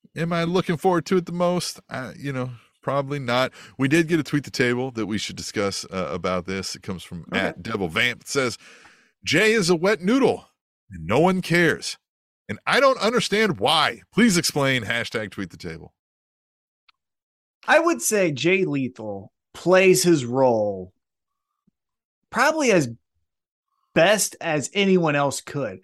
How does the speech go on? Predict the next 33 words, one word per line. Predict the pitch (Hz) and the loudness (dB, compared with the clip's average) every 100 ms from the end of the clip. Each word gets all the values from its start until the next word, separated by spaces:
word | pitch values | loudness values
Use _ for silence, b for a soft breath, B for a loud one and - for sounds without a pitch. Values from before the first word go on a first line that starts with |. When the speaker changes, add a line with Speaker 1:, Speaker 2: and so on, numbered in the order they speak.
| b b | b b
Speaker 2:
where | 156 170 165 151 127 B B | 4 6 8 6 2 B B
he's | _ 147 | _ 0
gonna | 147 202 | 2 2
be | 214 | 0
the | 180 160 | -2 -4
thorn | - 214 240 269 | 0 2 4 2
in | 254 | 0
the | 233 | -2
side | - 190 165 143 131 135 - | 0 0 0 -2 -4 -8 -6
of | 170 139 | -4 -4
the | |
guys | 127 143 165 185 196 | -4 0 2 0 -2
you | |
like, | 170 113 113 - - | -4 -4 -8 -14 -6
Wardlow, | 117 131 139 139 131 131 135 | 0 4 4 2 2 2 2
Samoa | - 123 123 135 | -2 0 0 0
Joe, | 123 113 127 120 120 123 123 b b - | -2 -2 -2 -2 -4 -6 -8 b b -6
now | 139 139 | 0 0
F | 131 135 139 | 0 -2 -2
T | - 151 | -4 -4
R, | 117 120 131 131 | -2 -4 -8 -8
right? | 135 143 165 - _ _ _ _ _ _ | -2 0 0 -6 _ _ _ _ _ _
He | 185 190 | -2 0
might | 202 294 285 | 2 2 4
win | 254 262 247 | 2 0 0
some, | 247 240 | -2 -2
he | |
might | 214 220 190 | -2 -2 -2
lose | 196 202 185 | -4 -4 -6
some, | 208 190 175 | -4 -2 -2
but | 156 | -4
it | 156 | -2
doesn't | 269 247 | -2 -2